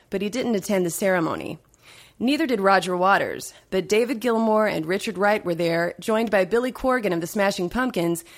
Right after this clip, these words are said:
to perform an acoustic version of Wish You Were Here at the induction, while Nick Mason watched from the audience. The band Pink Floyd finally got back together in two thousand five to perform at the Live eight charity concert.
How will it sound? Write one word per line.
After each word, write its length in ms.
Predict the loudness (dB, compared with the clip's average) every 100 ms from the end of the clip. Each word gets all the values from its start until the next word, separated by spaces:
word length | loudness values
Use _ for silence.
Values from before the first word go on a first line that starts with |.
| -20 -10
to 80 | -6
perform 400 | -4 -2 0 2
an 100 | 2
acoustic 560 | 0 -2 -2 -2 -4
version 520 | 0 0 0 0 0 0
of 200 | -2 -2
Wish 360 | -2 -2 -2 -4
You 120 | -2
Were 120 | -2
Here 480 | -4 -6 -4 -2 -2
at 200 | 0 -2
the 120 | 0 0
induction, 600 | 2 0 0 -2 -2 -4 -10 -20 -8
while 260 | 2 4 4
Nick 220 | 2 0
Mason 460 | 0 0 0 0 4
watched 360 | 4 2 0
from 120 | -2
the 120 | 0 2
audience. 640 | 2 2 -2 -8 -14 -16 _ _ _ _ -20 -10
The 120 | -2 0
band 420 | 2 2 0 0
Pink 240 | -2 -2
Floyd 400 | -2 2 4 2
finally 560 | 0 2 2 4 2 2
got 240 | 2 4
back 180 | 2 2
together 460 | 0 2 2 4 2
in 240 | 2 -2
two 200 | -2 -2
thousand 400 | 2 2 2 0
five 460 | 2 4 4 2 -2
to 120 | -8
perform 500 | -6 -6 -2 0 0
at 140 | -2 -2
the 80 |
Live 400 | 0 2 4 4
eight 220 | 0 -2 -6
charity 400 | -4 0 0 0
concert. 600 | -2 -4 -4 -6 -8 -10